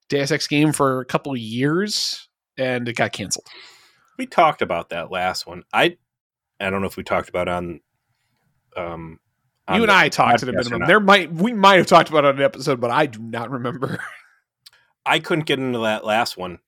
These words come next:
Speaker 2: and it visually, it looked great, and all the makings were there for something that I should have really been able to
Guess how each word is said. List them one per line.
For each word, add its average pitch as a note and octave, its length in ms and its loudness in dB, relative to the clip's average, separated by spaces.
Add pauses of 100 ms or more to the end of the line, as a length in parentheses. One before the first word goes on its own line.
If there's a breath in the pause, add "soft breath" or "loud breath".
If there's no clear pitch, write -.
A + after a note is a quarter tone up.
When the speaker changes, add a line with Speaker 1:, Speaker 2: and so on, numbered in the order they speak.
(180)
Speaker 2:
and A2 80 2
it B2 180 2
visually, A#2 640 2
it G2 100 0
looked G#2+ 360 -2
great, G2 480 0
and G#2 180 0
all A2 320 6
the G#2+ 140 2
makings G2+ 500 2
were G#2+ 140 4
there G#2 220 6
for F#2+ 120 -2
something G2+ 400 0
that F#2+ 120 2
I F#2+ 80 4
should G2+ 240 0
have F#2 180 -2
really A2 380 2
been G2 200 2
able G2 320 2
to F#2 460 -4